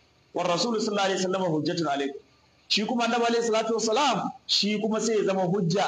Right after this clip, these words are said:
akan ku. Kasancewar sabawar ku da yadda yake, fatan ku kenan. Bin ku da yadda yake, shiriwa ku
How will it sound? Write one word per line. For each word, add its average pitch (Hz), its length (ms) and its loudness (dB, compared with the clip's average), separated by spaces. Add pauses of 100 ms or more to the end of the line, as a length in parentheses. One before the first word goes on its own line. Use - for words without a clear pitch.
akan 156 240 -2
ku. 113 120 -6 (1300)
Kasancewar 220 960 2
sabawar 226 1040 2
ku 196 180 0
da 175 80 0
yadda 185 460 2
yake, 180 400 2 (440)
fatan 202 240 0
ku 139 140 -2
kenan. 226 300 -2 (960)
Bin 285 420 2
ku 254 80 0
da 202 140 2
yadda 240 260 2 (140)
yake, 185 320 0
shiriwa 208 340 2
ku 180 80 0